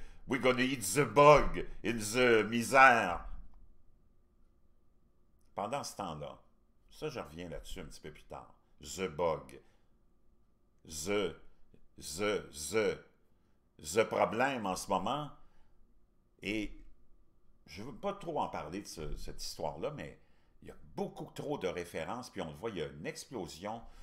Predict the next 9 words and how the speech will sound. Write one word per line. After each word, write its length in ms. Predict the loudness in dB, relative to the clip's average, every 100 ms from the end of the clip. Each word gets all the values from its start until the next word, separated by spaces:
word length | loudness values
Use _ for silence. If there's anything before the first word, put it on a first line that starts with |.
| -16 -6
de 100 | -4
l'industrie, 800 | -2 -4 -6 -8 -10 -10 -10 -10
euh, 160 | -12 -12
militaire, 520 | -10 -8 -2 -2 -2
du 100 | -6
complexe 380 | -8 -6 -8 -10
militaro-industriel 880 | -12 -10 -10 -10 -12 -14 -12 -10 -10
de 80 | -10
partout. 460 | -12 -12 -14 -18